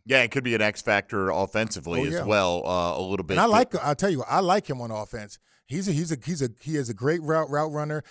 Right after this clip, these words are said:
Speaker 2: you know, and he just brings that energy, but he also executes, and he's not afraid, you know, either the contact, he's not afraid of the spotlight.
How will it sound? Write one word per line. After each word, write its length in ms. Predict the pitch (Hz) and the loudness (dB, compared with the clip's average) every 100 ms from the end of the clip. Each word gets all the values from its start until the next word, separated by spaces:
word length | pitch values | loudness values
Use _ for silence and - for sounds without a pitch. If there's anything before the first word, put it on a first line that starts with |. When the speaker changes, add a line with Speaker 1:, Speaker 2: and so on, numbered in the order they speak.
| - - | -20 -8
Speaker 2:
you 100 | 127 | -4
know, 120 | 127 | -2
and 80 | 123 | -2
he 100 | 143 | -4
just 220 | 143 110 | -4 -2
brings 180 | 151 147 | -2 0
that 160 | 131 | -4
energy, 300 | 147 147 139 | -4 -4 -4
but 160 | 131 120 | -4 -2
he 80 | 120 | 0
also 260 | 143 147 | 0 0
executes, 500 | 151 151 - - 160 | -4 -6 -6 -6 -6
and 80 | 127 | -4
he's 140 | 120 117 | -6 -4
not 220 | 135 135 | -4 -4
afraid, 420 | - 147 143 135 - - _ | -4 -4 -2 -4 -10 -20 _
you 80 | 123 | -8
know, 80 | 120 | -4
either 200 | 120 113 | -4 -4
the 60 | 110 | -6
contact, 440 | 151 160 160 156 | -2 -2 -2 -2
he's 120 | 127 | -4
not 180 | 123 135 | -6 -6
afraid 300 | 127 139 135 | -6 -6 -4
of 80 | 123 | -4
the 80 | 110 | -6
spotlight. 640 | - 151 147 147 143 | -6 -2 -2 -2 -4